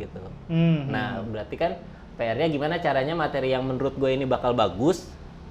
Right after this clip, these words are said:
Speaker 1: bisa banyak gitu.
Speaker 2: Oke, oke,
Speaker 1: Berarti,
Speaker 2: oke.
Speaker 1: berarti kan itu, itu yang harus dikembangin gitu.
Speaker 2: Iya, iya,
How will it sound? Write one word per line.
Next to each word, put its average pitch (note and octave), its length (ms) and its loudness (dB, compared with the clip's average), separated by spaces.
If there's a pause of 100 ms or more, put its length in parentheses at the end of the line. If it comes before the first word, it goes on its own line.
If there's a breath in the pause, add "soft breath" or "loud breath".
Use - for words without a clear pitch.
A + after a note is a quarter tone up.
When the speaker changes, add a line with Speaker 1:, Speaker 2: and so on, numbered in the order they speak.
(260)
Speaker 1:
bisa B2 240 0
banyak D#3+ 360 4 (200)
gitu. - 200 -12 (440)
Speaker 2:
Oke, B2+ 480 -4
oke, G#2+ 40 -14
Speaker 1:
Berarti, A2 200 -6
Speaker 2:
oke. G#2+ 80 -12
Speaker 1:
berarti G2+ 240 -6
kan C#3+ 100 -2 (140)
itu, A2 180 -4 (220)
itu A#2+ 160 -4
yang C#3 400 0
harus A#2 320 -4
dikembangin A#2 800 -2
gitu. F#2+ 160 -2
Speaker 2:
Iya, A#2 160 4
iya, G#2+ 160 -4